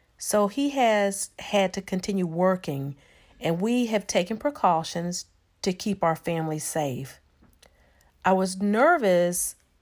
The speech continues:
about him working at the hospital, but I realized we had no choice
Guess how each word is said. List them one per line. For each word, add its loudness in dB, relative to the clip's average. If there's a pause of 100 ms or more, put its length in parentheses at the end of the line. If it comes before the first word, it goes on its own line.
(320)
about 6
him 0
working 0
at 0
the 0
hospital, 0 (320)
but 2
I 4
realized 4
we -2
had -2
no 0
choice 0